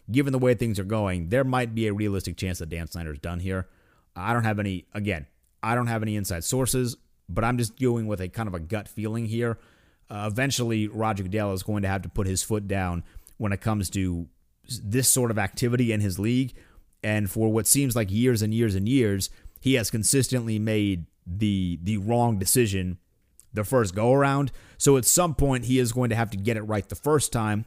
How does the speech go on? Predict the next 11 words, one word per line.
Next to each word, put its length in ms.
and 160
make 160
an 60
example 500
out 200
of 100
somebody. 540
It 160
just 260
so 140
happens, 680